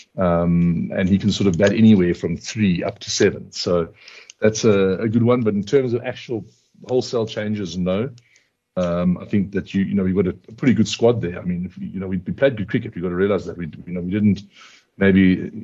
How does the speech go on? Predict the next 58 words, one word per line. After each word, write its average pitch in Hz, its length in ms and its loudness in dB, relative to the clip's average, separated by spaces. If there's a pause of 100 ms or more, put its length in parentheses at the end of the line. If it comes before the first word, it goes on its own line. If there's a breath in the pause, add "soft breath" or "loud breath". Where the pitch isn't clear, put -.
(160)
get 107 160 -2
the - 60 -4
best 98 300 0
of 90 60 -6
the 95 60 -4
conditions, 85 640 0
I 85 80 -2
don't 85 200 -2
think, 85 220 -2
towards, 85 480 -4
uh, 85 240 2 (520 loud breath)
the 98 140 0
end 107 160 6
of 92 80 6
a 87 80 2
couple 98 260 -2
of 90 40 2
wickets 92 260 -2
there 92 120 2
that 87 80 0
were, 87 140 -8 (240)
that 98 180 -4
weren't 107 200 4
great 92 240 2
for - 120 -8
T - 160 -4
twenty 87 180 -4
cricket. 107 300 0
The 85 80 -6
ones 85 180 -2
that, - 260 -14
that - 120 -20
kept - 180 -6
really 85 220 -2
low 95 280 6
and 78 200 -2 (360 loud breath)
sort 90 220 -2
of - 60 -4
up - 100 -4
and 85 140 0
down, 98 360 0 (640 loud breath)
um, 95 140 4
they 95 60 4
weren't 98 240 4
great. 101 420 0
But 95 160 -4
in 98 180 -2
general, 101 340 4
I 92 40 4
think 92 180 -2
it's - 140 -6
the 95 80 -2
nucleus 95 400 2
of 87 80 -2
a 82 60 -2
very 80 200 -4
good 80 120 -8
squad. - 260 -14